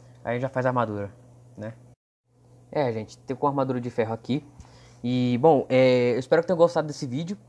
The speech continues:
né? É, acho que foi bem, bem produtivo, ou não. No próximo episódio eu vou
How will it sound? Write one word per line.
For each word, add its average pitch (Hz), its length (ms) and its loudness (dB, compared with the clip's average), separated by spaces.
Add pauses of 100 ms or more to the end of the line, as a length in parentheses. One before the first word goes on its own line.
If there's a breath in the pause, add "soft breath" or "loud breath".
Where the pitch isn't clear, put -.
(140)
né? 131 200 -4 (880)
É, 95 400 -8 (960)
acho - 140 -20
que - 60 -20
foi 107 160 -12
bem, 104 180 -10 (180)
bem 98 220 -10
produtivo, 104 580 -6
ou 107 160 -4
não. 143 260 -2 (680 loud breath)
No 151 140 -2
próximo 165 360 2
episódio 143 360 0
eu - 20 -8
vou 127 480 -2